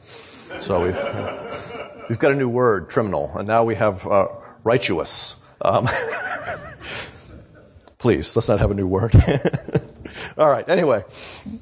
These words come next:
It's, it's virtuous, it's righteous, meaning it, it lines up with God's law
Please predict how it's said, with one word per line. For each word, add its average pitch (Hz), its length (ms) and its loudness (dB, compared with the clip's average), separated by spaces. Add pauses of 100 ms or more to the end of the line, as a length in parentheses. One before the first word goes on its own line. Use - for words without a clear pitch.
(1200)
It's, - 200 0
it's - 180 2
virtuous, 156 720 2
it's - 180 0
righteous, 185 920 0
meaning 147 260 4
it, - 180 -2 (120)
it 170 160 2
lines 190 640 2
up 226 260 2
with 151 260 -2
God's 175 400 2
law 110 840 0